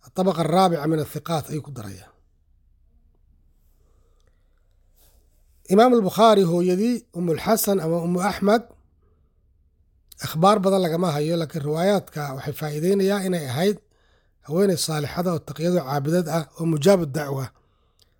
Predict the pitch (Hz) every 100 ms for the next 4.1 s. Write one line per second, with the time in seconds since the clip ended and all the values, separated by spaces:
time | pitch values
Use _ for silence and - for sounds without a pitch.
0 | _ _ _ _ 143 156 202 202 180 175
1 | 160 147 131 156 139 - 156 185 190 _
2 | _ _ _ _ _ _ _ _ _ 139
3 | - - - 196 202 165 165 160 165 170